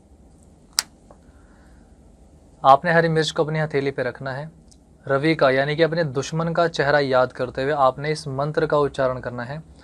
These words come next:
ओम क्रीं फट दुष्ट नाशनी स्वाहा, ओम क्रीं फट दुष्ट नाशनी स्वाहा, ओम क्रीं फट दुष्ट नाशनी स्वाहा।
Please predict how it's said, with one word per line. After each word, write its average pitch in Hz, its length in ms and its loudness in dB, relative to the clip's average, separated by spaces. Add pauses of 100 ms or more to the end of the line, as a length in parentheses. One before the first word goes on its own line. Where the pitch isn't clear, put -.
(360)
ओम 156 400 4
क्रीं 143 600 -10
फट - 600 -4 (260)
दुष्ट 139 400 -6
नाशनी 127 500 -8
स्वाहा, 117 440 -8 (540)
ओम 156 380 4
क्रीं 143 600 -10
फट - 580 -4 (260)
दुष्ट 139 420 -6
नाशनी 127 500 -8
स्वाहा, 117 420 -8 (560)
ओम 156 400 4 (240)
क्रीं 139 380 -6 (160)
फट 135 340 -4 (260)
दुष्ट 135 380 -6
नाशनी 131 540 -10
स्वाहा। 120 380 -8